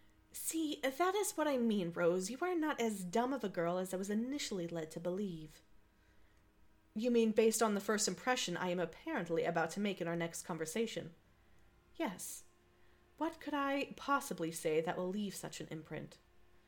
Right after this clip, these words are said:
That is why I have contacted you. I will send you a copy of our first conversation directly from my chat log. Grim Auxiliatrix sent Tentacle Therapist the file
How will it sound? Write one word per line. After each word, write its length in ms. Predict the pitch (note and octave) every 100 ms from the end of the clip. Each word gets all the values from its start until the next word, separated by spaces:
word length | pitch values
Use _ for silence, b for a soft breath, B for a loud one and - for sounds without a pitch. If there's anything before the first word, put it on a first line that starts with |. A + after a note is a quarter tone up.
| b b b b b b b - _ _ -
That 140 | F#4 G4+
is 140 | A4
why 100 | F4+
I 40 |
have 180 | F4 F4
contacted 680 | - C#4+ B3+ G3+ F3+ E3+ -
you. 240 | D#3 E3+ - B B -
I 120 | C#4
will 100 | D4+
send 260 | - C4+
you 100 | C4
a 40 | B3
copy 460 | - D#4 D4+ F#3+
of 120 | F3 F3+
our 120 | F3+
first 280 | F3+ F#3 -
conversation 540 | F#3 F3+ F#3 F#3 F#3
directly 440 | G#3 A#3 A#3 F#3
from 160 | E3+ F3
my 80 | D#3+
chat 340 | E3 F#3 -
log. 360 | E3 - - - - _ - - _ _ _ - - _ _ _ - -
Grim 240 | A3 C#4 D4
Auxiliatrix 840 | A#3+ G#3+ C4+ A#3 - F#3+ G3 - -
sent 360 | - F#3 F#3
Tentacle 300 | - F3+ F3+
Therapist 640 | E3+ C4+ D4 B3 F3+ - F#3+
the 80 | F#3
file 460 | A3 G#3+ G#3+ A3